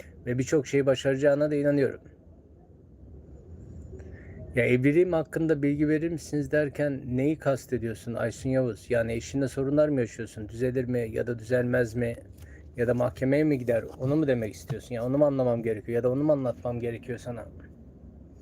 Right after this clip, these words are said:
Ya burada beklentin ya da istediğin nedir? Özel bakımlarım var arkadaşlar.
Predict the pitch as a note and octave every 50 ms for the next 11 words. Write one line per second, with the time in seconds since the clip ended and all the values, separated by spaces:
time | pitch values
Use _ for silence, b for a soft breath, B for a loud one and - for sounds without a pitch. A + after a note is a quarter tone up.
0 | B B B B B B B B B B B B B - B2 A#2 A#2+ B2+ C#3 C3+
1 | D3+ C#3+ C#3+ C#3+ C3 - - D3+ D3+ C#3 - D3 D3 D3 C#3 C#3 C3 D3 C#3+ C3
2 | - - D3 C#3 D3 C#3+ D#3 D#3+ D#3+ C#3+ - A#2 B2+ B2+ C#3+ D3+ D#3+ D#3+ E3+ -
3 | - D#3+ E3+ E3 E3 E3 D#3 C#3 A#2+ A2+ A#2 A2 - C#3 C3+ B2 - - A2+ -
4 | G2+ - - -